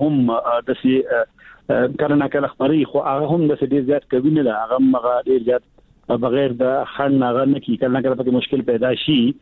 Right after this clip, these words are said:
اه، نو یو خو دغه ده. خو تر اوسه پورې خو زیات ټویټونو باندې، اه، د دې هغه اکتفا کړې ده، ځکه چې، اه، خپل،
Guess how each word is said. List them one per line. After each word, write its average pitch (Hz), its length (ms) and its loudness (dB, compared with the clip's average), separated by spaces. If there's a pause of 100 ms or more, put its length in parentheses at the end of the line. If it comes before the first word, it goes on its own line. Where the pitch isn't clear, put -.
(340)
اه، 131 160 0
نو 135 100 2
یو 151 140 2
خو 143 140 -6
دغه 131 220 -2
ده. 117 120 -4
خو 117 120 -6
تر 143 100 -2
اوسه 180 200 -2
پورې 170 200 0
خو 151 340 -2
زیات 147 280 -2
ټویټونو 147 560 -2
باندې، 123 500 0
اه، 123 180 -4
د 120 100 -6
دې 123 220 0
هغه 123 120 0
اکتفا - 460 -4
کړې 147 180 -2
ده، 147 160 2
ځکه 190 160 -2
چې، 180 160 0 (460)
اه، 143 280 0
خپل، 180 300 -2